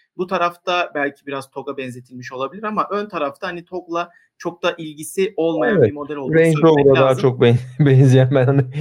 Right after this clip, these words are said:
Speaker 2: illa birine
Speaker 1: Evet, olabilir.
Speaker 2: benzeteceğim. <laughs>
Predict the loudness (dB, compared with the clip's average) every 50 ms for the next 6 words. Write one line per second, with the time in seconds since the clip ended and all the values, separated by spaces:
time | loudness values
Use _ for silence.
0 | -6 -6 -6 -4 0 2 2 4 4 4 4 4 4 2 2 2 2 2 2 2
1 | 0 0 0 0 2 2 2 0 0 -2 -2 -2 -2 -4 -4 -4 -6 -10 -12 -12
2 | -14 _